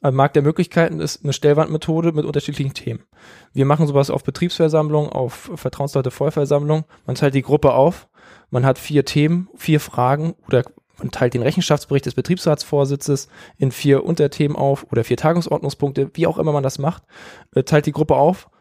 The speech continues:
die Leute positionieren sich an den Wänden, fünf Minuten Input, zehn Minuten Diskussion, Wechsel, die Leute sind in Bewegung, die sitzen nicht da, die tauschen sich aus, die sind interaktiv, die interagieren, äh, man kriegt auch noch Rückmeldung von den Leuten,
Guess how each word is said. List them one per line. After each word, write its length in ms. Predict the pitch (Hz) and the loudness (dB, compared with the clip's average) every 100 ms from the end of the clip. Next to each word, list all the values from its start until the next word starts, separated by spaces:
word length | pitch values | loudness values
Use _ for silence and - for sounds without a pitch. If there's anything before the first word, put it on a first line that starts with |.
| _ _ _ _ 143 | _ _ _ _ -2
die 60 | |
Leute 260 | 139 143 143 | 2 2 2
positionieren 580 | - 147 143 160 156 151 | 0 0 0 -2 -4 -4
sich 160 | 151 | -4
an 60 | 143 | -2
den 120 | 139 | 0
Wänden, 300 | 147 175 175 _ | 0 0 -6 _
fünf 220 | 208 202 | -2 0
Minuten 220 | 190 185 | 0 0
Input, 400 | 202 190 180 175 | -2 -2 -2 -2
zehn 160 | - 170 | -2 -2
Minuten 260 | 165 165 156 | 0 -2 -2
Diskussion, 600 | 160 156 143 151 160 185 _ - | -4 -2 0 2 0 -4 _ -2
Wechsel, 520 | 143 156 - 160 160 - _ _ _ - | 0 0 -2 -4 -4 -8 _ _ _ 0
die 40 | |
Leute 200 | 135 135 | 2 2
sind 140 | 131 139 | 0 -2
in 60 | |
Bewegung, 380 | 131 147 170 156 | -2 0 0 0
die 60 | 135 | -2
sitzen 260 | 135 - | -4 -4
nicht 160 | 139 - | -2 0
da, 80 | 143 | 0
die 80 | 135 | 0
tauschen 300 | 139 131 135 | 0 0 -2
sich 200 | 127 - | -4 -2
aus, 280 | 143 151 - - - | -2 -2 -8 -16 -6
die 80 | 131 | -2
sind 180 | 143 | 0
interaktiv, 720 | 170 160 - - - 180 - - | 0 0 0 -2 -2 -4 -4 -2
die 40 | |
interagieren, 640 | 160 156 135 135 165 175 170 - - - | 0 2 2 2 0 0 -2 -10 -20 -2
äh, 120 | 135 | 0
man 360 | 135 139 139 - | 2 -2 -4 -6
kriegt 280 | - 151 - | -4 -2 0
auch 140 | - | 0
noch 160 | 139 - | 0 -2
Rückmeldung 400 | 202 156 151 151 | 0 2 2 2
von 160 | 147 | 0
den 100 | 143 | -2
Leuten, 420 | 135 135 - 139 | 2 0 0 -6